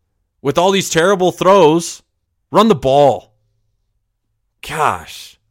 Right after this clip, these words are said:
so sick of it. Terrible play calling all game long. You know what? The Broncos better go eight and eight because Pat Bowen deserves it. That's all I'm gonna say about that.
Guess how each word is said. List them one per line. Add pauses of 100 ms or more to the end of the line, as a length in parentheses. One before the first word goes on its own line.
(140)
so
sick
of
it. (1120)
Terrible
play
calling
all
game
long. (1160)
You
know
what? (520)
The
Broncos
better
go
eight
and
eight
because
Pat
Bowen
deserves
it. (580)
That's
all
I'm
gonna
say
about
that.